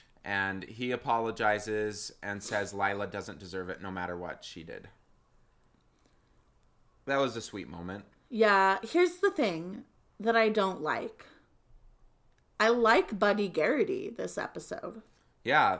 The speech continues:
Speaker 1: and last episode. He's had
Speaker 2: And
Speaker 1: two
Speaker 2: la-,
Speaker 1: in a row.
Speaker 2: I, he's on a streak of being likable.
Speaker 1: Because he's taking Tammy's advice.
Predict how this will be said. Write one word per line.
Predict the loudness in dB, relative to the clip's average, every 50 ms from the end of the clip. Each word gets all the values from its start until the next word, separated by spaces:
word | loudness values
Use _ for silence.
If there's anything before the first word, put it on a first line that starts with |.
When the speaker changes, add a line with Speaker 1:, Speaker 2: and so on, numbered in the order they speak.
| -4 -6 -2
Speaker 1:
and | -2 -2 0 2
last | 4 4 4 2 2 -2
episode. | -4 -4 -4 -8 -12 -10 -10 -10 -10 -10 -12
He's | -12 -10 -6
had | -4 0 2
Speaker 2:
And | 2 2 4
Speaker 1:
two | 4
Speaker 2:
la-, | 4 4 4
Speaker 1:
in | 4
a | 0
row. | -2 -2
Speaker 2:
I, | -2 -2 -4 -4 -8 -14 -20 _ _ _ _ _ -2
he's | -2 0 0 0 2 4
on | 4 4 4
a | 2
streak | 0 -4 -4 -2 0 2 2 2 0 -4 -10 -20 -20 -20 _ _ _ _ _ _ _ _ _ _ _ _ _ _ _ _ _ -4
of | -4 -4 -4 -4
being | 0 2 2 2 2 0 -2 -2
likable. | 0 2 2 2 0 -2 -4 -4 -4 -8 -8 -10 -14 _ _ _ _ _ _ _ _ _ _
Speaker 1:
Because | -6 -4 0 0 0 0 0 -2
he's | -6 -8 -8
taking | -4 -4 -4 -4 -4 -6 -10 -8
Tammy's | -4 -4 -4 -2 -4 -6 -6 -8
advice. | -6 -4 -2 -2 -4 -4 -6 -12 -18